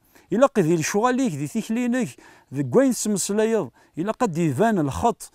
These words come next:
neɣ tira n Lmasiḥ. Iban kan akka, amdan tessneḍ, amdan tessneḍ akken ilaq. Ma yura-ak-id tabrat, ad twaliḍ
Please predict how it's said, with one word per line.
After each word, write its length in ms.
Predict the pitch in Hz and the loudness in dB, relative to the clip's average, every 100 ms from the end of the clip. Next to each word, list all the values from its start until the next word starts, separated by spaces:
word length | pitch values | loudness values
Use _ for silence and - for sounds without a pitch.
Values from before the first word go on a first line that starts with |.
| - - | -20 -4
neɣ 140 | 156 147 | -4 -2
tira 480 | 208 208 220 214 | 2 4 6 2
n 320 | 131 _ _ 135 | -4 _ _ -4
Lmasiḥ. 540 | 143 165 156 175 160 | -2 -2 -4 -6 -6
Iban 320 | 143 143 247 | -2 0 0
kan 200 | - 247 | 2 2
akka, 280 | 240 - 240 220 | 2 0 0 2
amdan 480 | 190 160 185 247 160 - _ | 0 2 2 2 -2 -8 _
tessneḍ, 560 | - - 208 262 254 123 _ _ _ _ | -6 -2 4 4 4 0 _ _ _ _
amdan 260 | 190 151 165 | -2 0 0
tessneḍ 320 | 147 - 190 226 | 0 -2 -2 -2
akken 200 | - 208 | -2 -2
ilaq. 440 | 208 254 233 - _ _ - | 0 0 0 -6 _ _ -4
Ma 120 | 185 | 0
yura-ak-id 580 | 240 247 254 247 - 226 | 2 2 2 0 -2 -4
tabrat, 680 | - 226 170 233 247 - - _ _ - | 0 4 6 4 2 -4 -12 _ _ -10
ad 80 | |
twaliḍ 400 | - 220 233 226 | -2 2 4 4